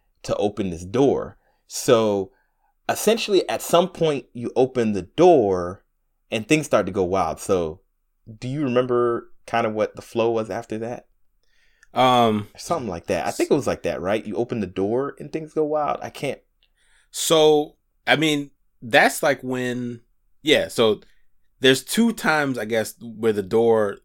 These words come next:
Speaker 2: kinda goes wild in a way. Like, the first time you try to open the door, she gets the sequence wrong, and it causes, like, an avalanche.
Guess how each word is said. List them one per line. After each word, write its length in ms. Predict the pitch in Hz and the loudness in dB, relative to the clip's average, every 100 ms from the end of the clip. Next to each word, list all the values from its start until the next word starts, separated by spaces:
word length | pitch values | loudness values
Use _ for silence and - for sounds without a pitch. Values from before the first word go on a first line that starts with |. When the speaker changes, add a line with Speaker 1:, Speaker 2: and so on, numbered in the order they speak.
| - | -10
Speaker 2:
kinda 260 | 117 101 | -6 -6
goes 600 | 92 104 101 95 92 - _ _ _ _ _ _ _ | -4 -2 0 -2 -6 -18 _ _ _ _ _ _ _
wild 760 | 101 104 101 92 87 87 82 _ _ | -2 0 2 0 -2 -6 -14 _ _
in 120 | 95 | -10
a 80 | 90 | -6
way. 260 | 90 87 87 | -4 -4 -6
Like, 200 | 95 98 | -8 -10
the 60 | 101 | 0
first 300 | 185 214 - | 2 2 0
time 180 | 147 | -2
you 60 | 143 | 0
try 140 | 147 | 0
to 60 | 123 | 0
open 240 | 120 117 | -2 -2
the 80 | 110 | -4
door, 260 | 98 107 101 | 0 0 0
she 160 | - | -4
gets 200 | 123 123 | -2 -4
the 120 | - 95 | -4 -14
sequence 560 | - 139 - 170 - | -6 -6 -4 -8 -6
wrong, 400 | 170 175 185 185 _ _ _ _ _ _ _ _ | -4 -4 -4 -8 _ _ _ _ _ _ _ _
and 520 | 110 113 107 101 98 - _ _ - | -4 -2 -2 -2 -6 -14 _ _ -10
it 120 | 113 | -4
causes, 400 | - 139 131 123 | 0 2 2 2
like, 140 | 117 | 0
an 80 | 107 | -2
avalanche. 840 | - 127 139 113 98 87 87 - | 2 4 4 2 0 -6 -10 -16